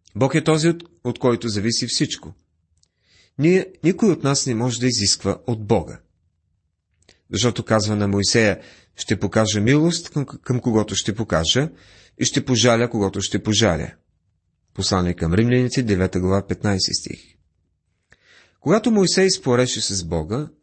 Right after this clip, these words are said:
Бог му каза: „Моисей, ще те послушам,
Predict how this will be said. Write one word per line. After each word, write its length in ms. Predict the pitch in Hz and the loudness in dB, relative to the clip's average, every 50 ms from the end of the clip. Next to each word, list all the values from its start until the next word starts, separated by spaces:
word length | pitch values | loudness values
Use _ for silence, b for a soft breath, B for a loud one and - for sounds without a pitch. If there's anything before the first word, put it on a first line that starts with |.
| _ _ _ _ _ _ - | _ _ _ _ _ _ -2
Бог 180 | 107 117 113 - | -2 -2 -2 0
му 120 | 127 123 | -4 -2
каза: 380 | - - 135 123 95 87 76 - - _ _ _ _ _ _ _ _ _ _ _ _ _ _ _ - | 0 2 0 0 0 -4 -8 -10 -12 _ _ _ _ _ _ _ _ _ _ _ _ _ _ _ -4
„Моисей, 520 | 104 113 - - 156 160 143 - - - _ _ _ _ _ _ _ _ _ | -2 -2 2 2 2 2 2 0 -2 -8 _ _ _ _ _ _ _ _ _
ще 200 | - - - 202 | -14 -6 -6 -2
те 140 | 180 180 - | -2 -2 -2
послушам, 600 | - 104 - - 131 117 - 131 123 131 139 139 | -2 -4 -2 0 2 2 2 0 0 -2 -4 -6